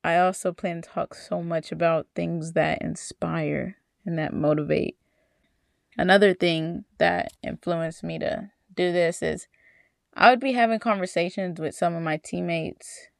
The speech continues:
and I'd be like, "Dang, I wonder how many other girls, athletes are going through this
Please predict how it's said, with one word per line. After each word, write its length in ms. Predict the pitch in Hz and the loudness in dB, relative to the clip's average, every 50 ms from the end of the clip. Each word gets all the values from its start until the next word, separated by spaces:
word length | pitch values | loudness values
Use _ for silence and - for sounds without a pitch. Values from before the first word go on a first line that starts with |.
| _ _ _ _ _ _ _ _ _ _ _ _ _ _ _ _ _ - | _ _ _ _ _ _ _ _ _ _ _ _ _ _ _ _ _ -4
and 540 | - 165 160 160 151 147 139 139 - - - _ _ _ _ _ _ _ _ _ _ _ _ _ _ _ _ _ _ _ _ - | 0 2 2 4 4 2 2 0 -4 -10 -14 _ _ _ _ _ _ _ _ _ _ _ _ _ _ _ _ _ _ _ _ -8
I'd 120 | - 202 214 | -6 -2 0
be 100 | 226 220 | 0 0
like, 260 | 214 202 180 - - - | 0 0 -2 -6 -8 -8
"Dang, 460 | - - 180 180 170 - - - - - - | -6 -2 -2 -2 -2 -4 -6 -8 -8 -4 0
I 60 | 175 | 0
wonder 580 | 190 208 240 247 247 240 247 226 196 180 - - _ _ _ _ _ _ _ _ - | 2 2 2 2 2 2 2 2 0 0 -2 -4 _ _ _ _ _ _ _ _ -6
how 100 | - 202 | -2 -2
many 340 | 190 196 190 185 180 170 - | 0 0 0 -2 -2 -4 -2
other 520 | - - 165 156 165 160 165 170 190 185 _ _ _ - | 0 0 0 0 0 -2 -4 -4 -8 -10 _ _ _ -10
girls, 640 | - - 165 170 165 160 156 156 151 175 - - - _ _ _ _ _ _ _ _ _ _ - | -2 2 4 6 6 6 4 4 0 -4 -6 -12 -20 _ _ _ _ _ _ _ _ _ _ 0
athletes 640 | - 175 170 175 180 _ _ - - 147 - 123 - | 2 2 2 2 0 _ _ -6 -4 -4 -4 -4 2
are 120 | - 165 160 | 4 4 4
going 420 | 156 165 160 160 165 170 165 165 | 4 4 4 6 6 6 4 4
through 160 | - 156 156 | 2 0 0
this 500 | 147 151 156 156 160 170 - - - - | 2 2 2 2 0 -2 -4 -10 -18 -10